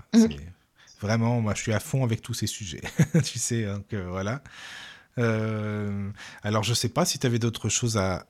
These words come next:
Speaker 2: à rajouter concernant, euh, le Graal. Enfin, il y aurait tellement, on pourrait y passer la nuit, mais, euh, qui te viennent comme ça, est-ce que t'as des choses à rajouter que tu voudrais, euh, partager ?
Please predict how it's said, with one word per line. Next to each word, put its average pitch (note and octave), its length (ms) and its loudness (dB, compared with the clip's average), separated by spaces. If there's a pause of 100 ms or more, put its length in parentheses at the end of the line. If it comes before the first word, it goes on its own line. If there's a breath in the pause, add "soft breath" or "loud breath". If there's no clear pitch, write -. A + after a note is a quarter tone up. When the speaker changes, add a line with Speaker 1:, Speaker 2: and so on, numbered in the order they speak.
(100)
Speaker 2:
à A#2 120 4
rajouter G#2+ 500 2
concernant, G#2 760 0
euh, F2+ 280 0
le F#2 120 -2
Graal. F2 200 -4
Enfin, G#2+ 140 0
il G2+ 40 4
y F#2+ 40 4
aurait G2 140 4
tellement, A#2 320 2
on A2 60 2
pourrait F#2+ 180 -2
y - 20 -8
passer - 240 -2
la G2 100 0
nuit, C3+ 220 2
mais, F#2+ 160 -2 (400 loud breath)
euh, G2+ 60 -2
qui G#2+ 180 -2
te G2 60 -4
viennent A#2+ 240 2
comme G#2+ 160 2
ça, A#2+ 180 2
est-ce A#2+ 100 2
que - 80 -4
t'as A2 120 0
des G#2+ 120 2
choses A2+ 260 2
à G2 100 4
rajouter G#2+ 680 0
que A#2 120 -6
tu - 140 -10
voudrais, F#2+ 560 -2
euh, E2+ 40 -4
partager ? G2 680 -4